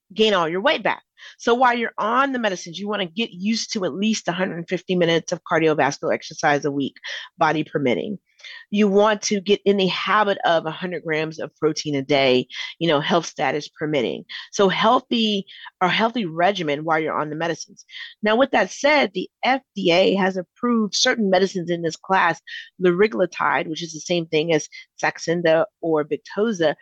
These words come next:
for chronicity of obesity. So obesity is a chronic disease like hypertension, diabetes, and you can do genetic testing, which I don't recommend 'cause it's very high,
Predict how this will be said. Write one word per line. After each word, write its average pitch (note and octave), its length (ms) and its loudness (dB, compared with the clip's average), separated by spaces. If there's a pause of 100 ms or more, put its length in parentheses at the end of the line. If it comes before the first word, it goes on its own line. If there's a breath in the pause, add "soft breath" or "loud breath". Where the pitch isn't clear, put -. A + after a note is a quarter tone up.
(240 soft breath)
for F#3+ 80 -4
chronicity F#3+ 760 -2
of D3 140 -4
obesity. C#3+ 540 -4 (260 loud breath)
So B3+ 220 2
obesity C4 560 2
is G#3+ 280 4
a F#3+ 60 2
chronic F#3 400 -2
disease E3 400 -4
like - 100 -4 (100)
hypertension, D3+ 680 -4
diabetes, D3+ 840 -2 (760 loud breath)
and G#3 440 4
you A3 200 0
can A#3+ 340 0
do B3 140 2
genetic G3 420 0
testing, F3 560 -6 (160)
which G3 180 -6
I C#3+ 80 2
don't F#3+ 140 2
recommend E3 480 0
'cause F#3+ 140 -6
it's E3 140 -10
very D#3+ 200 2
high, D#3 340 0